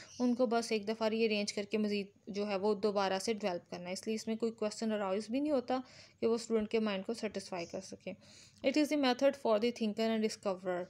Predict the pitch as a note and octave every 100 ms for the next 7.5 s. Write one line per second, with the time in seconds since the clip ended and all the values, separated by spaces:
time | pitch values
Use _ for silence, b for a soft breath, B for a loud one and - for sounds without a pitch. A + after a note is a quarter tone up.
0 | b b _ B3 B3 B3+ B3+ A#3 G#3 A3
1 | A#3+ - G#3 G3 B3 B3+ _ G#3+ G3+ F#3+
2 | F#3 F#3 G3 G3+ G#3+ A3 - G3 G3+ A#3+
3 | A#3+ A3+ A3+ A3+ A3+ A3+ A3+ A3 G3+ G3
4 | G3 G3+ G3 F#3 A3 - G#3+ A3 - G3+
5 | F#3+ G3 G3+ G#3 G#3+ G#3 A#3 A#3 G3+ G3+
6 | A3 A3 A3 F#3 - G3 B3+ G#3+ G3+ F3+
7 | F3 F3 - F#3